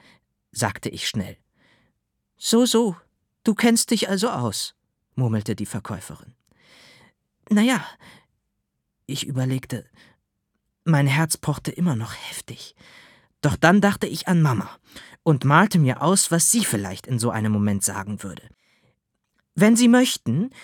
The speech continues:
können wir in mein Büro gehen und einmal in Ruhe darüber sprechen. Ganz unverbindlich natürlich“, rutschte es mir heraus. Wie oft hatte ich diese Worte schon gehört?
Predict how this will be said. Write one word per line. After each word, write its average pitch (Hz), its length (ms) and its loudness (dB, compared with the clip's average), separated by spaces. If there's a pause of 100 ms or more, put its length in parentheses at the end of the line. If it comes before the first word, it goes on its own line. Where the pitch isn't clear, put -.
(140)
können 220 340 4
wir 196 180 2
in 180 120 4
mein 175 240 4
Büro 165 320 2
gehen 107 320 -4
und 131 280 -2
einmal 160 340 2
in 131 160 0
Ruhe 214 260 2
darüber 160 360 0
sprechen. - 400 -4 (840)
Ganz 175 200 6
unverbindlich 147 680 0
natürlich“, 101 580 -10 (720)
rutschte - 280 -2
es - 160 -6
mir 104 140 -2
heraus. 101 480 -10 (680)
Wie 120 280 -4
oft - 280 -2
hatte 120 180 -4
ich 104 160 -10
diese 123 280 -2
Worte 123 260 0
schon 120 240 -2
gehört? 110 520 -6